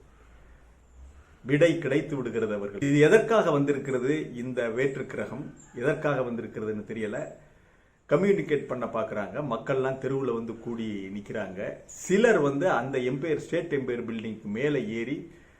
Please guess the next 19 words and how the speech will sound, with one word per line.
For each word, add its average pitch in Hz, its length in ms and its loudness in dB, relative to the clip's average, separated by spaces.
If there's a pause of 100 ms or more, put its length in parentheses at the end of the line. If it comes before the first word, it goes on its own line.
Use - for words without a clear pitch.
(420)
"நண்பர்களே 160 540 6
வருக, 139 340 4
நண்பர்களே 143 520 2
வருகன்னு" 127 500 0
ரொம்ப 127 260 0 (100)
கிறுக்குத்தனமா 143 680 -2 (420)
கூச்சல் 127 540 -4
ஆரவாரம் 120 500 -2
பண்ணிக்கிட்டு 101 340 -6
இருக்காங்க. 104 280 -8
நேரம் 120 440 0
காலம் 120 400 0
கடந்து 117 340 -6
கொண்டு 104 200 -6
இருக்கிறது. 98 580 -6 (760)
இதே 208 260 12
மாதிரி 175 320 6
பல்வேறு 160 480 4
நாடுகள்லையும் 143 920 2